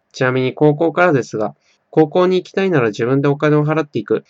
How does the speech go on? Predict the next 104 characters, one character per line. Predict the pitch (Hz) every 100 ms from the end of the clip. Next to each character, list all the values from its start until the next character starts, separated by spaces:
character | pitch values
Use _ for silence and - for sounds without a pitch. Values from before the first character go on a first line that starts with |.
| _ -
行 | 143
き |
た | 190 190
く | 175
な | 160
け | 156
れ | 139
ば | 117
好 | -
き | 165
な | 175
よ | 151 127
う |
に | 110
働 | 110 107 110 107
い |
て | 120
好 | 117
き | - 165
な | 156
よ | 120
う |
に | 107
遊 | 101 - 107
ぶ | 107 - _ -
と | 165
い | 170
う |
ス | 151
タ | 175 185
ン |
ス | -
で | 123 123
い | 135
い |
と | 131
思 | 110
い | 104
ま | 98
す。 | - _ _ _ _
も | 143
ち | 135
ろ | 180 151
ん |
普 | 147
通 | - 165
の | 175
高 | 175 175
校 | - 202
生 | 208
の | 147 120
稼 | 123 123 123
ぎ | 113
で | 107
そ | 120
の | 135
よ | 151
う | 160
な | 143
こ | 113
と | 117
を | 107
し | -
た |
ら | 110
悲 | 107
惨 | - 139
な | 143
生 | 147 143
活 | 147 147 147
に | 147
な | 127
る |
の | 107
で、 | 104 113 -
あ | 170
く | 196
ま | 175
で | 120
し | 110 -
っ |
か | 180
り | 156
稼 | 147 127 180
ぐ | 165
力 | 147 - 120 107
を |
子 | 117
供 | 120 135
の | 143
う | 151
ち | 147 170
に | 123
身 | 110
に | 113
つ | -
け | 143
さ | 147
せ | 147 147
て | 113
あ |
げ | 104
ま | 101 98
す。 | -